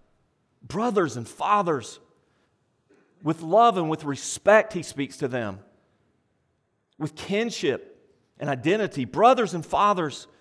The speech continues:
hear the defense that I now make before you." And when they heard that he was addressing them in their language, they became even more quiet, and he said, I'm a Jew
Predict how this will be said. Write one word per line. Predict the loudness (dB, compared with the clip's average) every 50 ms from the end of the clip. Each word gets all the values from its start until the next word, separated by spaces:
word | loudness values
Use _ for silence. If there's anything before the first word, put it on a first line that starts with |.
| _ _ _ _ _ _
hear | -6 -2 0 2 2 2
the | 0 -2
defense | -4 -4 -4 -4 -4 -4 -2 0
that | 0 2
I | 2 2 2
now | 0 -2 -2
make | 0 -2 -2 -2 -4 -6
before | -12 -10 -6 -4 -4 -4 -4
you." | -4 -8 -12 -14 -18 _ _ _ _ _ _ _ _ _ _ _ _ _ _ _ _ _ _ _ _ _ _ _ _ -6
And | -2
when | 0 2
they | 4
heard | 6 6 6 6
that | 4 2
he | 0
was | 0 -2 -2
addressing | -2 0 4 4 4 4 4 0 -2 0
them | 0 2 2 0 0
in | 0
their | 0 2 2 4
language, | 4 2 2 0 0 -2 -4 -4 -8 -14 -18 -20 _ _ _ _ _ _ _ _ _ _ _ _ _ _ _ _ _ _ _ _ _
they | -4 -4
became | -2 -2 0 0 2 2
even | 2 2 2 4
more | 6 6 6 6 4
quiet, | 2 0 0 2 2 2 0 0
and | -2 -4
he | -4 -6
said, | -8 -6 -4 -2 0 0 0 0 -2 -6 -14 -20 _ _ _ _ _ _ _ _ _ _ _ _ _ -12
I'm | -8 -8 -6 -6
a |
Jew | -6 -4 -2 -2 -2 -2 -4 -8